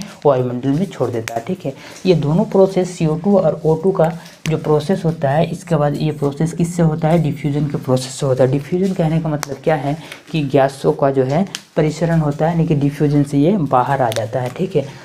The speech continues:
तो इसमें किसी तरह का ये process, दोनों process होता कहाँ है, stomata से होता है।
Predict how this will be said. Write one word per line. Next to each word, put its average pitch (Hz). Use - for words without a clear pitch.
तो -
इसमें 208
किसी 196
तरह 170
का 165
ये 160
process, 165
दोनों 151
process 160
होता 147
कहाँ 143
है, 165
stomata 123
से -
होता 147
है। 175